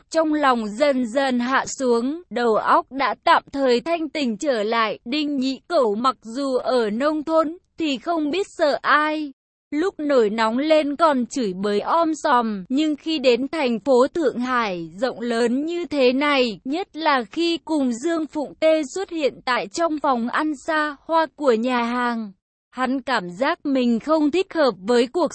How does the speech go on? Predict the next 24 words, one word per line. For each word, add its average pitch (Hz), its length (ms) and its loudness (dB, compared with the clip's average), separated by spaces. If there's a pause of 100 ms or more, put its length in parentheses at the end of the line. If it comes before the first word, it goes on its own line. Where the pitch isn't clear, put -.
sống 254 260 2
ở 262 260 2
đây, 311 480 0 (100)
cứ 233 220 0
lúng 240 300 0
túng 247 340 -2
ngại 294 240 -2
ngần, 226 480 -2
"Nơi 339 280 0
đây 320 360 2
quá 247 340 4
cao 330 200 2 (120)
sang, 311 420 -2 (100)
em 294 260 0
không 302 320 -4
có 247 260 0
thích 392 240 -2
hợp 302 260 4
với 254 260 4
hoàn 269 360 0
cảnh 240 300 0
của 247 260 2
nơi 294 300 2
này." 240 440 -2